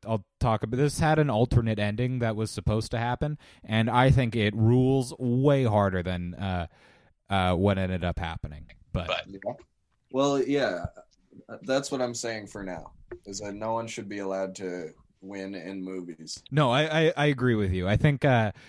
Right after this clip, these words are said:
Speaker 1: people winning in movies sets a dangerous precedent for what they think will happen to their real life.
Speaker 3: Yeah.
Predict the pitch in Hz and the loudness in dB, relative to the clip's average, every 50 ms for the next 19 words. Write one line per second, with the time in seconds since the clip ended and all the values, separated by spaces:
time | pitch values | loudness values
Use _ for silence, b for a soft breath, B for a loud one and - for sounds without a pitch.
0 | B B _ - 156 151 - 160 131 123 127 131 143 139 135 131 123 113 117 120 | B B _ 2 4 6 8 8 8 8 4 4 2 2 0 2 2 4 4 6
1 | 127 127 147 160 160 - - 139 117 - - 107 95 113 113 117 120 120 117 120 | 6 6 4 2 2 2 2 2 2 4 2 0 2 2 2 4 4 4 4 4
2 | - - - - 120 110 101 - 110 95 95 90 87 - - 101 95 98 101 - | 4 2 4 6 6 6 6 4 2 0 0 -2 -2 -2 -2 -2 0 0 0 2
3 | - 101 95 - 113 101 90 - - 95 90 92 90 90 87 - 98 90 82 95 | 2 0 0 2 -2 -4 -4 -2 0 0 0 2 0 -2 0 -2 -2 -2 -2 -4
4 | 80 87 87 85 85 90 90 87 85 85 78 78 76 - - - - _ _ _ | -2 -2 -2 0 0 -2 -2 -2 -2 -2 -4 -4 -6 -8 -10 -14 -16 _ _ _
5 | _ _ _ _ _ _ _ _ _ _ _ 107 113 110 90 | _ _ _ _ _ _ _ _ _ _ _ -8 -6 -6 -6